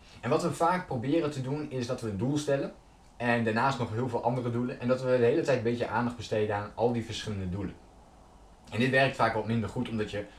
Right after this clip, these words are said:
minder focus hebt op degene waar je op dat moment mee aan de slag bent. En wat ik dan vaak voor mezelf doe, is dat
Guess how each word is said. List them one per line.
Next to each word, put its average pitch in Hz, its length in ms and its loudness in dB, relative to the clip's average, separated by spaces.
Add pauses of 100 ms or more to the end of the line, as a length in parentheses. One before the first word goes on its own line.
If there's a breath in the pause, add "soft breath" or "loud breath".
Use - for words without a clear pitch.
minder 120 320 2
focus 117 400 4
hebt 123 180 -2
op 117 80 -6
degene 107 300 -2
waar 107 100 2
je 101 60 2
op 92 60 -2
dat 101 120 2
moment 92 320 -4
mee 90 180 -4
aan 90 120 -4
de 87 60 -4
slag 104 300 -2
bent. - 240 -14 (540 loud breath)
En 107 80 -4
wat 151 120 4
ik 180 120 2
dan 147 260 6 (240 loud breath)
vaak 151 340 2
voor 147 100 -6
mezelf 120 260 2
doe, 135 220 -4
is 120 80 -6
dat 120 260 -4